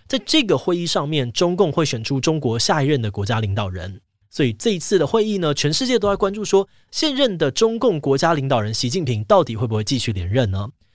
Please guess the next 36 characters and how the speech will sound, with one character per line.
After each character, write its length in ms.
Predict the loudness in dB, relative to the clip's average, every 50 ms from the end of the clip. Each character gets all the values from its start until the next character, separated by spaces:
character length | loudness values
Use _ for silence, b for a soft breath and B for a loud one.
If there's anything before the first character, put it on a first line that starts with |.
| _ _ _
因 80 | -2 0
为 80 | 0 0
依 180 | -2 -4 -2
照 220 | 2 2 2 2 2
中 180 | 0 -2 2
共 220 | 2 2 2 2 -2
以 100 | -6 -6
前 160 | -4 -4 -4
的 80 | -2
惯 220 | 0 0 0 0 0
例， 220 | -2 -2 -4 -4 _ _ _ _ _
国 140 | _ 2 4
家 120 | 4 2 2
领 160 | 0 0 2
导 140 | 4 4 4
人 140 | 4 2
只 120 | 0 -2 -2
能 120 | -4 -2
够 100 | -4 -2
当 160 | -2 -2 -2
两 180 | -2 -2 -4 -4 -8
届。 260 | -2 0 0 0 0 -2 _ _ _ _ _
如 120 | -4 0
果 160 | 2 4 4 4
习 200 | 2 0 -4 -4
近 160 | -4 -2 -2
平 180 | -2 -2 -2
这 160 | -4 -2 0 0
一 100 | -2 -2
次 220 | -2 -4 -4 -4
真 260 | -2 2 2 2 4
的 140 | 6 4 4
连 160 | 4 2 0
任 100 | 0 -2
成 220 | -2 -2 -4 -2 -2
功， 240 | 0 0 -2 -2